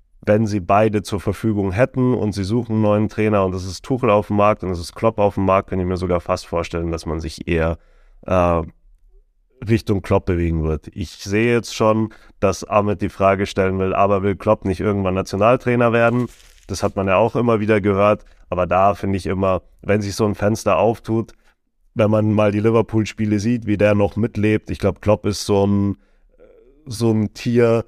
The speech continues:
so ein Fußballtier, der will wirklich jeden Tag die Action haben, will in der Champions League spielen und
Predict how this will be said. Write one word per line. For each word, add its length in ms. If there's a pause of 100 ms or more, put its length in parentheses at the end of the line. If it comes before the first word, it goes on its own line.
(140)
so 120
ein 120
Fußballtier, 880
der 240
will 200
wirklich 340 (180)
jeden 440
Tag 260
die 120
Action 340
haben, 400
will 100
in 100
der 140
Champions 380
League 140
spielen 380
und 240